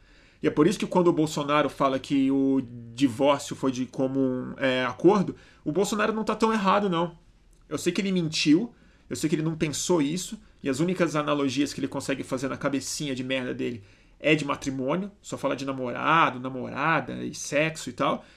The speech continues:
mas nesse sentido, foi consensual sim, porque foi o Mandetta que chegou lá no matrimônio deles e jo-, e chutou o balde em rede nacional no Fantástico,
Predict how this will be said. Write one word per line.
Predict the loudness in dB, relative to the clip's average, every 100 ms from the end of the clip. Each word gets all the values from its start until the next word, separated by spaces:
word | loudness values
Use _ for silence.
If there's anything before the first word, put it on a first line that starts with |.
| _ -4
mas | -2
nesse | 2 0 0
sentido, | -4 -4 -4 -2 0 -2 -4 _ _ _
foi | -2 -2
consensual | 0 -2 -2 0 2 2
sim, | 0 -2 -4 -10 _ _ _ _ -2
porque | 0 2 -2
foi | 0 4 4 2
o | 0 2
Mandetta | 2 4 4 4 0
que | -4 -4
chegou | -2 0 4 4 4 -4 _ _ -2
lá | 0
no | 2
matrimônio | 0 -2 0 0 2 2 2
deles | 0 2 0 -4 -8 -14 _ _ -4
e | -2 -2 -6 -20 _ _ -14
jo-, | -4 -4
e | -2 -4 -4
chutou | -4 -4 2 4 6 4 2 6 6
o |
balde | 6 6 6 2 -10 -20 -6
em | -2
rede | 2 0 0
nacional | -4 -2 -2 2 2
no | 2 2
Fantástico, | 0 -2 2 2 2 -6 -10